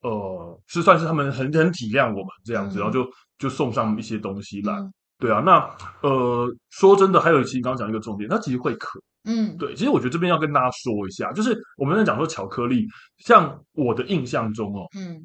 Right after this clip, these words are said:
Speaker 1: 我在外面跟人家宣导的时候，大家我们讲到说紧急粮食，
Speaker 2: 嗯。
Speaker 1: 像我们前面之前有提到说，诶，那我这个紧急避难包准备什么食物？
Speaker 2: 嗯。
Speaker 1: 哦，那紧急粮食的东西，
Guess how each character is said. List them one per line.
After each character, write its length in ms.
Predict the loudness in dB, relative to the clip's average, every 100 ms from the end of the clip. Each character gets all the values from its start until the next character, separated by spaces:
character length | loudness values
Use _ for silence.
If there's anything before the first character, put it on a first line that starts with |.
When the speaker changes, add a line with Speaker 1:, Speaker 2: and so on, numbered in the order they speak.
| -20 -4
Speaker 1:
我 280 | 0 0
在 180 | 2 6
外 120 | 6
面 160 | 6 2
跟 220 | 2 0
人 100 | 0
家 160 | 0 -2
宣 220 | -2 -4
导 160 | -6 -6
的 100 | -6
时 80 |
候， 140 | -4 2
大 100 | 4
家 100 | 4
我 60 |
们 140 | 2 -4
讲 180 | -4 -2
到 140 | -2
说 260 | -2 -6 -6
紧 240 | -8 -8 -8
急 160 | -10
粮 260 | -10 -10 -10
食， 280 | -12 -16 _ -10
Speaker 2:
嗯。 80 | -4
Speaker 1:
像 120 | -2
我 60 | -2
们 160 | -4 -6
前 180 | -4
面 160 | -4 -4
之 140 | -4
前 80 | -4
有 100 | -4 -6
提 120 | -6
到 160 | -6
说， 120 | -2 0
诶， 80 |
那 180 | 0 0
我 220 | -2 -4 -6 -20 -12
这 120 | -8
个 440 | 0 2 2 0 -2
紧 140 | -6
急 160 | -4 -4
避 120 | -2
难 180 | 0 0
包 160 | 0 -2
准 160 | -4
备 80 | -6
什 100 | -6
么 100 | -14
食 200 | -16 -12
物？ 160 | -10 -4
Speaker 2:
嗯。 340 | -2 -2 -6 -16 -12
Speaker 1:
哦， 180 | -10 -6
那 80 | -6
紧 160 | -6 -6
急 100 | -2
粮 180 | -2 -2
食 140 | -6
的 80 | -6
东 160 | -6
西， 160 | -4